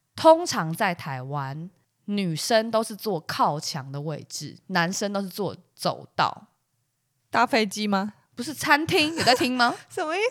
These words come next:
Speaker 2: 思？靠走道？
Speaker 1: 就是有时候不是餐厅会有一排是那种软沙发，是靠墙的，
Speaker 2: 嗯哼。
Speaker 1: 然后另外一排是走道。
Speaker 2: 哦。
Speaker 1: 然后他说坐里面的通常都是女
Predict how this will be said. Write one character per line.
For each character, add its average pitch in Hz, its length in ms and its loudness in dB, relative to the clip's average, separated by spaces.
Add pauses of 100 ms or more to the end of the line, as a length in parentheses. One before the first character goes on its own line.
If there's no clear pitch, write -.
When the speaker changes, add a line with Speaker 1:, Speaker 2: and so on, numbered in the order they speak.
Speaker 2:
思？ 254 400 -4 (960)
靠 320 560 2 (180)
走 170 260 0 (180)
道？ 320 260 2
Speaker 1:
就 - 20 2
是 233 60 4
有 220 60 0
时 330 100 0
候 403 80 2
不 - 120 -8
是 320 120 -6
餐 294 200 -2
厅 302 120 -2
会 294 40 0
有 226 100 2
一 240 80 -8
排 160 260 -2
是 - 100 -8
那 214 60 -2
种 175 200 -4
软 143 240 -2
沙 170 280 -2
发， 156 340 -4
是 196 140 -12
靠 165 320 0
墙 - 340 -4 (180)
的， - 300 -16
Speaker 2:
嗯 220 260 -4
哼。 220 480 -4
Speaker 1:
然 208 160 -2
后 247 160 4 (100)
另 254 140 -2
外 240 140 2
一 - 20 2
排 185 180 -6
是 180 100 -10
走 - 200 -12 (120)
道。 - 260 -8 (100)
Speaker 2:
哦。 311 800 2
Speaker 1:
然 220 100 6
后 226 60 2
他 294 60 2
说 311 180 0 (180)
坐 311 300 -2
里 208 180 -6
面 180 300 -8
的 139 120 -8
通 196 340 -2
常 151 300 -6
都 151 140 -4
是 170 180 -6
女 147 160 -10